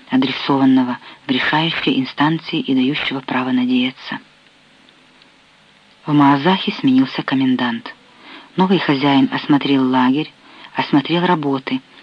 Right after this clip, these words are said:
по строительству дороги. Дорогу надо было укатывать. Ему доложили, что для этого нужен паровой каток, в двадцать лошадиных сил. Коменданта осенила идея. Двадцати лошадиным силам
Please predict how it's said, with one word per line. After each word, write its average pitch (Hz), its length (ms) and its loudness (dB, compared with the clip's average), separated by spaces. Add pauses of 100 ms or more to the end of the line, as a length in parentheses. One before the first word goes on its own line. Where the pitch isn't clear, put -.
(140)
по - 80 -4
строительству 143 580 -2
дороги. 135 540 0 (500)
Дорогу 175 380 2
надо 147 260 4
было 143 220 -2
укатывать. 131 680 -6 (600)
Ему 147 260 4
доложили, 151 580 2 (240)
что - 180 -6
для 135 220 0
этого 165 300 0
нужен 143 320 2
паровой 147 340 0
каток, - 540 -4 (520)
в 143 60 -8
двадцать 165 400 -2
лошадиных 135 520 0 (180)
сил. 120 200 -6 (800)
Коменданта 160 760 2
осенила 139 520 2
идея. 127 500 -4 (720)
Двадцати 156 460 0
лошадиным 139 580 4 (120)
силам 185 320 -2